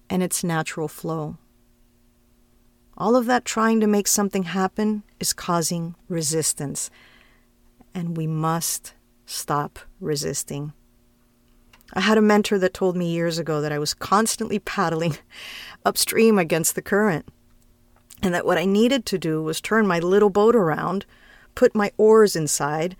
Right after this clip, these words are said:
and just allow the current to take me downstream effortlessly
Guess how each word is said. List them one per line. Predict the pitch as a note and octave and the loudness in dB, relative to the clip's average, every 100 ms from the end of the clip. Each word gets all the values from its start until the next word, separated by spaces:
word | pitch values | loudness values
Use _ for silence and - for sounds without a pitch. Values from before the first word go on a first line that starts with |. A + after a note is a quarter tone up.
| - - _ _ _ _ _ - | -20 -20 _ _ _ _ _ -6
and | A3 | -2
just | A#3 B3 - | 0 0 0
allow | A3+ G#3 G#3 A#3+ | -2 -2 0 0
the | G#3+ | -2
current | - A3 G#3 G3+ | -2 0 0 0
to | - | -6
take | - G3 - | -6 -6 -4
me | F#3 | -6
downstream | E3 F3 F#3 G#3 - F#3 F3+ E3+ F3 F#3 A3+ _ - | -4 -2 -2 -4 -6 -6 -4 -4 -6 -10 -18 _ -10
effortlessly | A3+ - G#3+ - F#3 - D#3+ E3 | -8 -6 -8 -8 -6 -6 -6 -12